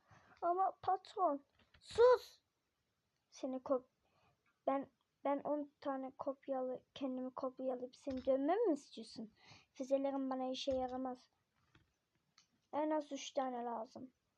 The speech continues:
Zaten üçüncüye kadar dayağımı benden yersin. Adam gibi dur. Kendimi yüz tane kopyalarım bu dünya kadar. Aa, seni döverim ha. Ve son günüm o.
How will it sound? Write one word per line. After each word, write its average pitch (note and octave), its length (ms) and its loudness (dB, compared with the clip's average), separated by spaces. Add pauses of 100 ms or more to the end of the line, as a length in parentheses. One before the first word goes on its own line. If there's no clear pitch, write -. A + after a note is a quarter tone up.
(400)
Zaten - 360 -20 (160)
üçüncüye F4+ 680 -2
kadar D4+ 400 2 (480)
dayağımı C#4 640 6
benden D#4+ 580 4
yersin. D4 800 0 (260)
Adam E4+ 400 8
gibi D#4+ 260 2
dur. C4+ 200 6 (580)
Kendimi C#4 400 2
yüz D#4+ 220 -4
tane C#4+ 240 0
kopyalarım D4 840 0
bu C4+ 100 -8
dünya C#4 400 0
kadar. D#4+ 320 2 (580)
Aa, C#4+ 260 4
seni E4 360 0
döverim C#4+ 440 6
ha. B3+ 340 0 (1600)
Ve F#4 160 2
son C4+ 480 -8
günüm C4+ 400 -8
o. - 60 -20